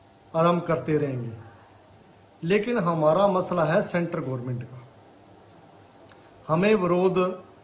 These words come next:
सेंट्रल गवर्नमेंट का करना चाहिए। जब हमने सीएम का विरोध करना है तो किसान तो राजस्थान में भी हैं, किसान यूपी में भी हैं और पंजाब से आंदोलन चला हुआ है, पंजाब में भी सीएम है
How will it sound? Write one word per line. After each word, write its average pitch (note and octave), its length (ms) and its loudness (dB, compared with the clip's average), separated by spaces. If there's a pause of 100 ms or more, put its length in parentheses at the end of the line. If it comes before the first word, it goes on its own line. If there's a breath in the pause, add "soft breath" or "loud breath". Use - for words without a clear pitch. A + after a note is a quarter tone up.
सेंट्रल F#3 560 0
गवर्नमेंट F3 380 0
का E3+ 160 0
करना D#3+ 320 -2
चाहिए। D#3+ 520 -2 (600)
जब F#3 200 2
हमने G#3 440 2
सीएम B3 480 2
का A3 120 2
विरोध F#3 340 2
करना E3 300 0
है D#3 300 0 (920)
तो G3+ 440 2 (840)
किसान F3+ 380 4
तो F#3+ 200 0
राजस्थान F3 480 2
में F3 220 0
भी F3 140 0
हैं, D#3+ 480 -2 (520)
किसान F3 380 2
यूपी F3+ 360 0
में F3+ 220 2
भी D#3+ 100 -2
हैं D#3 560 -2 (480)
और E3 140 2
पंजाब F#3 480 4
से G3 120 2
आंदोलन E3+ 500 2 (480)
चला F#3 200 6
हुआ E3 340 4
है, E3+ 120 6
पंजाब E3+ 360 2
में G3+ 180 2
भी F3+ 100 -2
सीएम E3+ 400 0
है D3+ 260 0